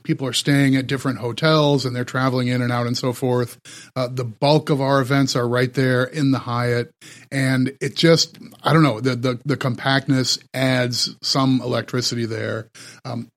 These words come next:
a lot of people also respond. They feel like the winter conferences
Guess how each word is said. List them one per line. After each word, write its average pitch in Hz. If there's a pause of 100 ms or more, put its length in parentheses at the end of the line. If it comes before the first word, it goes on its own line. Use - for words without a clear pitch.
a -
lot 147
of 156
people 135
also 127
respond. 123
They 120
feel 127
like 120
the 120
winter 123
conferences 120